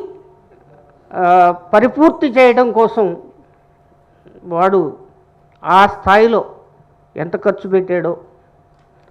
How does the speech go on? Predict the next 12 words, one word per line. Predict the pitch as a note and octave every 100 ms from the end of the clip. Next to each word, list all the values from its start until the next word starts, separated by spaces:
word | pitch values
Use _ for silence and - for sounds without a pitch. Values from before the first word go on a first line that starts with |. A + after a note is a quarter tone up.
| _
ప్రసేన్ | C#3 C#3+ G3+ G#3
ఎంత | F#3 F#3 - - - - _ _ _ _ A#3 A3+ G#3
దానికి | F#3 F3 E3
దోహదం | E3+ F3+ F#3+
చేశాడో, | F#3 E3+ E3 F3 E3
మువ్వా | D#3 E3 F3
శ్రీనివాసరావు | F3 F3 F#3+ F#3+ G3+ F#3+
గారు | G3 F#3+
కూడా | G#3+ - - _ _ -
దాని | D#3+ D3+
వెంట | C#3 D#3+ G#3+
ఉన్నారు. | F3 F3 A3 A#3 F4 -